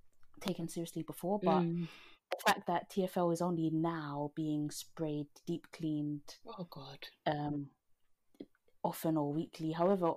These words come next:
Speaker 1: um, often they're doing it. The fact that it's taken
Speaker 2: <sighs>
Speaker 1: coronavirus for that to happen is
Speaker 2: It's
Speaker 1: making me feel sick.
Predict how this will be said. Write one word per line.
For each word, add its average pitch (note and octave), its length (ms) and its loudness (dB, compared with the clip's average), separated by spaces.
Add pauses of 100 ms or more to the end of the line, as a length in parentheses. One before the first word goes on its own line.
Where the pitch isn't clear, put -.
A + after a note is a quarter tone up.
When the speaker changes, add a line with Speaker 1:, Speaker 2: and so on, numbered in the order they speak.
(760)
Speaker 1:
um, D#3 260 0
often D#3+ 300 -2
they're D3+ 120 0
doing D3 340 0
it. C#3+ 120 -6 (1040)
The E3 80 -8
fact - 160 2
that F3 100 2
it's E3+ 140 -4 (240)
taken E3+ 440 2
Speaker 2:
<sighs> - 220 0
Speaker 1:
coronavirus E3 640 0
for F3 80 0
that - 160 2
to F3+ 60 -2
happen E3+ 480 -2 (140)
is E3+ 140 2
Speaker 2:
It's E3 80 2
Speaker 1:
making D#3+ 240 -2
me D3+ 100 -2
feel D3 240 -6
sick. - 840 -4